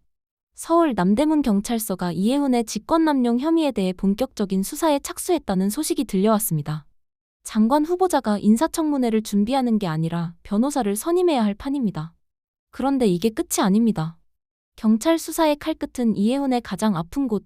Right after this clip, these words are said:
바로 돈을 향하고 있습니다. 국민들의 분노 버튼을 제대로 누른 건 바로 부정 청약 의혹입니다. 이해훈이 당첨된 서울 강남의 레미안 원펜터스. 당첨만 되면 앉은 자리에서 이십억에서 오십억을 번다는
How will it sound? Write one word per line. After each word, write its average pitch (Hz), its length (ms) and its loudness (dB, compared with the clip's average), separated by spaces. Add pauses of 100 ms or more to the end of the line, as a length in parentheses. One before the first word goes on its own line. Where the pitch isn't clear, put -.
(120)
바로 208 260 -2
돈을 226 340 2
향하고 320 280 0
있습니다. 160 540 -4 (3500)
국민들의 277 580 2
분노 247 380 2
버튼을 240 440 -2
제대로 208 400 -2
누른 190 280 -2
건 185 280 -4
바로 233 300 -4
부정 262 420 -6
청약 359 360 0
의혹입니다. 208 680 -2 (580)
이해훈이 302 480 2
당첨된 220 640 2
서울 330 340 2
강남의 208 500 2
레미안 226 400 2
원펜터스. 180 720 -2 (600)
당첨만 320 580 2
되면 226 360 2
앉은 220 340 2
자리에서 226 500 0
이십억에서 247 580 -2
오십억을 254 440 -2
번다는 165 560 -2